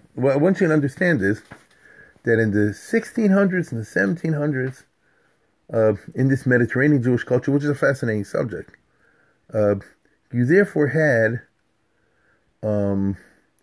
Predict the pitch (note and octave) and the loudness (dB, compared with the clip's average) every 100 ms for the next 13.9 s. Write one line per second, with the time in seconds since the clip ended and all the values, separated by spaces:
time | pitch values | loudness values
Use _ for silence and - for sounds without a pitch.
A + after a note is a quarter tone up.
0 | _ _ _ _ _ _ - D3 F3+ F3 | _ _ _ _ _ _ -2 2 4 4
1 | D#3+ - _ _ _ _ _ _ _ _ | 2 -2 _ _ _ _ _ _ _ _
2 | _ G2+ C#3+ E3 E3 C#3 A#2+ G#2+ B2 B2+ | _ 0 2 4 2 2 0 2 2 2
3 | A#2 A2 G#2+ A2+ C#3+ C#3+ G2 G2+ - _ | 2 -2 -4 -2 0 2 2 0 -4 _
4 | - A#2 A2 F#3 D3 D#3+ F3 B2 A2 A#2 | -4 -2 2 4 6 4 4 2 2 2
5 | F2+ C#2 - - _ _ _ _ _ _ | 2 -4 -12 -20 _ _ _ _ _ _
6 | _ _ - B2 A#2 - E3 B2+ - C#3 | _ _ -2 0 0 0 0 0 0 4
7 | G#2+ A#2+ - - - - - - - B2 | 4 0 -8 -16 -20 -20 -20 -20 -8 -6
8 | - - - - - A#3 A#3+ G#3+ G#3+ C#3+ | -6 -12 -20 -4 2 4 4 4 4 2
9 | A#2 _ _ F3+ D#3 F3 F3 D3+ A#2 A2 | -2 _ _ 4 4 4 6 4 4 0
10 | - A2+ C3+ A#2 A2+ A2 A#2 A2 F#2 A#2 | 0 2 2 4 4 4 2 0 0 2
11 | A2+ G#2 F#2 G2 G#2 F#2 G2 A2+ C#3+ C3+ | 2 0 -2 0 0 0 0 0 -2 0
12 | D#3 D#3 D3 C#3+ A2+ F2 - _ _ _ | 0 0 0 0 -2 -6 -16 _ _ _
13 | - A2+ A2+ G2+ F2+ F#2+ E2+ - | -6 0 2 2 0 -2 -4 -8